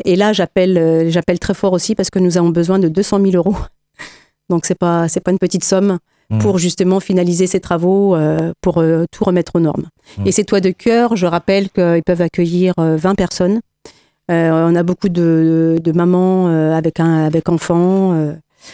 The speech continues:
Speaker 1: ou des réfugiés qui n'ont pas, qui sont en, en, sans papier et tr-, qui transitent un peu par les Toits du Cœur une, une journée ou deux avant de, de, de, d'aller dans d'autres centres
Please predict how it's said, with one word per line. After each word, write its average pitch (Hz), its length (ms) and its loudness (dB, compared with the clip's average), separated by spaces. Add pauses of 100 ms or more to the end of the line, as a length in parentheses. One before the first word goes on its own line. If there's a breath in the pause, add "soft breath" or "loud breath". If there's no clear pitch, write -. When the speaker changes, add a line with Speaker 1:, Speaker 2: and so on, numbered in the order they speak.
(200 loud breath)
Speaker 1:
ou - 40 0
des 190 120 2
réfugiés 190 680 0
qui - 100 -4
n'ont 175 240 2
pas, 185 280 0
qui - 140 -4
sont 175 360 0
en, 175 80 -4
en, 175 180 -2
sans 196 160 0
papier 202 560 0
et 196 60 0
tr-, - 180 -6
qui - 140 -4
transitent 208 420 -2
un 190 60 0
peu 196 140 0
par 180 160 -2
les 170 80 0
Toits 185 140 -2
du 175 120 -2
Cœur 190 320 0
une, 185 240 0
une 202 160 2
journée 226 260 4
ou 220 100 2
deux 208 240 2 (380)
avant 190 240 2
de, 180 260 2
de, 170 280 -2
de, 170 460 -6
d'aller 165 240 0
dans 175 120 2
d'autres 175 220 -2
centres 202 240 0